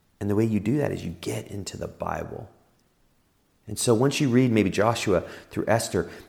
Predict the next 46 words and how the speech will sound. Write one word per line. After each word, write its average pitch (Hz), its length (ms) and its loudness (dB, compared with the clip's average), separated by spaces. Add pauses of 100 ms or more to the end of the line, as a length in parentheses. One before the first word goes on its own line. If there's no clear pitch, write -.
(160)
get 135 160 4
into 175 160 2
the 156 60 0
book 107 260 2
of 85 80 -6
Psalms. 98 420 -2
That's 98 240 -2
such - 360 -2
a 110 40 -6
helpful - 360 -4
book 87 220 -6
as 78 120 -8
well. - 540 -2 (380)
I 113 100 -4
spent - 320 -2
so 113 180 0
many 113 180 2
years 87 280 4
digging 95 260 -2
into 90 120 0
the 76 60 -6
Psalms 92 320 -2
because, 90 360 -2
again, 107 360 2 (300)
these 160 220 6
are, 143 80 8
like, 101 240 4 (400)
uh, 87 180 0
poems, 117 540 4
a 98 40 6
lot 107 220 8
of 104 100 0
written 107 200 4
by 85 160 4
King 98 280 -2
David, 92 300 6
who 90 80 0
we've 85 160 0
talked 95 300 0
a - 20 -4
lot 82 180 2
about 82 560 2
at - 140 -8
Ridgeview 87 400 -2
recently. 92 520 0
But 87 200 4